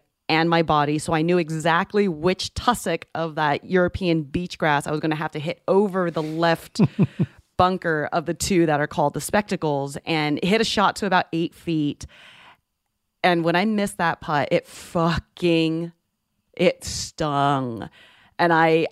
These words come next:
I let out a scream 'cause I'd been <laughs> so fucking patient all day long, hitting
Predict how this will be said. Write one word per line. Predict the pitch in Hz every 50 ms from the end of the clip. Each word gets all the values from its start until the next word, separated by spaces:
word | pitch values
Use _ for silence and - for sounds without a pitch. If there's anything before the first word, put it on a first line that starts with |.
| - 156
I | 175 190 196
let | 196 190 185 190 185 175 165
out | 160 156 147 135
a | 135 -
scream | - - - 160 143 101 73 65 160 - 185 196 240 - _ _ _
'cause | - 185 170
I'd | 160 165 175 185 175
been | 214 208 208 208 170 135 - - 120 - - _ 165 -
<laughs> | - - 170 147 -
so | - - - - - - 190 180 180 190 208 208 - _ _
fucking | - - - - - - - 180 185 185 - - 220 214 208
patient | - 196 151 143 156 - - 110 117 - - - - - - - - - _ _ _
all | - 156 160 180
day | 175 190 190
long, | 185 180 165 165 165 165
hitting | 160 165 185 185 175 160 160 156 -